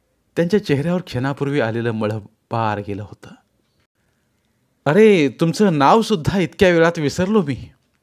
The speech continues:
प्लीज, प्लीज माफ करा बुवा." "छे, छे, एवढं माइंड करू नका. मी प्रसन्न काटदरे." "अरे वाह, नावात ही प्रसन्नता,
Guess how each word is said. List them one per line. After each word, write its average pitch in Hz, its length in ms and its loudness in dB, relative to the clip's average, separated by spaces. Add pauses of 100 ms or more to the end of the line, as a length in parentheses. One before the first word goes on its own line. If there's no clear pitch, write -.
(360)
प्लीज, 160 420 2 (680)
प्लीज 143 360 0
माफ 151 300 2
करा 220 220 -2
बुवा." 143 220 -2 (1400)
"छे, 180 160 0
छे, 202 380 -2 (560)
एवढं 151 240 2
माइंड 175 300 2
करू 147 180 -2
नका. 123 340 -6 (880)
मी 180 280 0
प्रसन्न 170 440 -4
काटदरे." 127 560 -2 (1000)
"अरे 160 220 4
वाह, 127 300 0 (760)
नावात 131 340 2 (120)
ही 180 80 2
प्रसन्नता, 196 640 -2